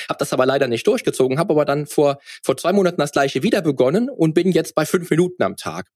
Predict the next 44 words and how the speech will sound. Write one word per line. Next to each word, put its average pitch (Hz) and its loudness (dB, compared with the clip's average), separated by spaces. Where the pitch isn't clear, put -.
Ich - -18
glaube, 165 0
fünf 214 0
Minuten 202 0
am 175 0
Tag, 160 -2
die 131 -10
kann 165 -6
ich 160 0
mir 139 2
immer 156 2
rausnehmen. 110 0
Die 131 -4
nehme 151 0
ich 151 -2
mir 143 2
zwischen 151 -4
meinen 131 0
Pomodoro-Zyklen, 139 2
äh, 113 2
im 123 0
Büroalltag 117 0
eben 104 -2
raus, - 0
setz - -4
mich 123 0
fünf 135 -4
Minuten 123 0
wirklich 123 -2
in 117 -2
Ruhe 120 2
hin, 185 0
hab - -8
mittlerweile 131 2
auch 127 2
so - -4
ein, 131 0
so 131 0
ein 120 0
cooles 131 -2
Gerät 147 -2
dafür, 165 0
ähm, 131 -2
dieses - -12